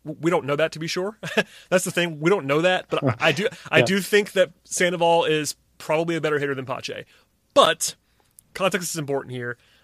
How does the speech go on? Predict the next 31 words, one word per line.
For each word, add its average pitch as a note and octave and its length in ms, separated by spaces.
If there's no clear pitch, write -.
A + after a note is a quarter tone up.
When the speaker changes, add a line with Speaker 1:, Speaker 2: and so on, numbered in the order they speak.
Speaker 1:
Uh, C3+ 280
the C#3+ 80
Braves D3+ 260
are D3+ 60
already C#3+ 180
down D3 220
Duvall. F3 380
Duvall C3+ 300
is C#3+ 80
gone. D#3 460
Um, C3+ 340
and C#3+ 120
as C3 160
such, A3 300
they D#3+ 80
don't D#3+ 160
really D#3+ 260
have E3 180
a F3+ 40
lot G3+ 160
of F3+ 80
depth - 480
in D3 100
the D3+ 100
outfield. C3 560
And D#3 400
it E3 80
was D3+ 120
kind A#3+ 160
of - 60
foreseeable F3 640